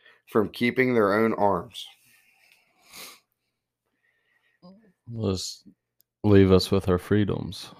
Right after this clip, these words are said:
Speaker 1: Yeah, it's almost like the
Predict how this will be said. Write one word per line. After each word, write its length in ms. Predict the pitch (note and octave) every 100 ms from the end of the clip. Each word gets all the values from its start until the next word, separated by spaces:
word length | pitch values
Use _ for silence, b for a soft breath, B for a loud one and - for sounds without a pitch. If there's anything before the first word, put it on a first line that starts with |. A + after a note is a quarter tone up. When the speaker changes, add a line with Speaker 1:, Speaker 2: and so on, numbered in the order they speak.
| b b b b b b b b _ -
Speaker 1:
Yeah, 220 | G2+ F2
it's 120 | F#2+
almost 360 | G2 G2 F#2+ -
like 200 | F#2+ F2+ - _ _ _ _ _ _ _ -
the 340 | G2+ F2+ E2+